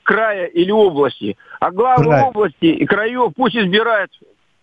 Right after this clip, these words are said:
Speaker 1: президента или какое-то вот участие вот в этом,
Speaker 2: Все.
Speaker 1: чтобы мы могли снизу
Speaker 2: Смотрите, дайте, я
Speaker 1: управлять.
Speaker 2: вас услышал, понял. Смотрите. У нас, я же говорю, пирамида стоит на острие. Пирамиду надо ставить на основании.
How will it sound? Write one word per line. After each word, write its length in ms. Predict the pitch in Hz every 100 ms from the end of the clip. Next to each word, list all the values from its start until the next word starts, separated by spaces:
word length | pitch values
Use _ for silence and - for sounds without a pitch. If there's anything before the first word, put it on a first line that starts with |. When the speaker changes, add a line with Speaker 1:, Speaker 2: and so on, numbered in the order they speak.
| -
Speaker 1:
президента 580 | 214 185 196 240 196
или 120 | 208 185
какое-то 380 | 196 - 208
вот 140 | 196 -
участие 480 | 196 165 226 180 196
вот 120 | 190
в 60 | 208
этом, 220 | 226 160
Speaker 2:
Все. 80 | 143
Speaker 1:
чтобы 160 | 123
мы 60 | 226
могли 240 | 254 226 180
снизу 300 | 247 262 185
Speaker 2:
Смотрите, 500 | 151 180 214 202 143
дайте, 240 | 151 202
я 60 | 226
Speaker 1:
управлять. 180 | 208
Speaker 2:
вас 200 | 202 170
услышал, 480 | 156 _ 240 202 170
понял. 360 | 139 151 104 76
Смотрите. 520 | 131 165 165 117 67 - _ _ _ _
У 140 | 123
нас, 240 | 196 226
я 120 | 165 135
же 60 |
говорю, 260 | 117 147 104
пирамида 520 | - 151 180 233 233
стоит 300 | - 139 160
на 100 | 147
острие. 500 | 135 156 143 87 71 - _
Пирамиду 440 | 135 156 214 175
надо 200 | 127 123
ставить 460 | - - 156 123 -
на 120 | 117
основании. 600 | 123 151 165 120 71 67